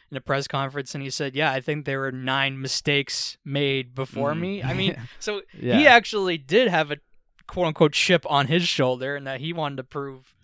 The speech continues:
Speaker 1: uh, people wrong. Maybe he was a little bit of a fiery guy. I don't know, but, uh, yeah.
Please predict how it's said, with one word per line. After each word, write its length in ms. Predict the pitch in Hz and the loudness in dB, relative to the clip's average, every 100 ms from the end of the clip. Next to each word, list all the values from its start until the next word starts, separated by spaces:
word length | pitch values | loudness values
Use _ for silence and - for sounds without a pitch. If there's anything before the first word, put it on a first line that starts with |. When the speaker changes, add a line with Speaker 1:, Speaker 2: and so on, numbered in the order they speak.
| _ _ _ _ - | _ _ _ _ -10
Speaker 1:
uh, 260 | 139 127 | -6 -6
people 300 | 123 147 139 | -8 -10 -10
wrong. 320 | 131 131 131 | -8 -8 -8
Maybe 220 | 135 135 131 | -12 -14 -14
he 140 | 143 | -14
was 280 | 139 127 - _ _ _ _ _ _ _ _ | -14 -16 -20 _ _ _ _ _ _ _ _
a 60 | 143 | -8
little 220 | 139 135 | -4 -2
bit 100 | 131 | -2
of 100 | 131 | -6
a 80 | 127 | -6
fiery 380 | - 139 131 127 | -8 -4 -4 -4
guy. 320 | 127 127 135 | -4 -2 -4
I 40 | |
don't 140 | 143 139 | -6 -6
know, 160 | 127 | -6
but, 300 | 135 135 131 - _ _ - - - - - | -8 -8 -12 -14 _ _ -20 -20 -20 -20 -20
uh, 40 | - - - 156 | -20 -20 -18 -10
yeah. 200 | 131 | -10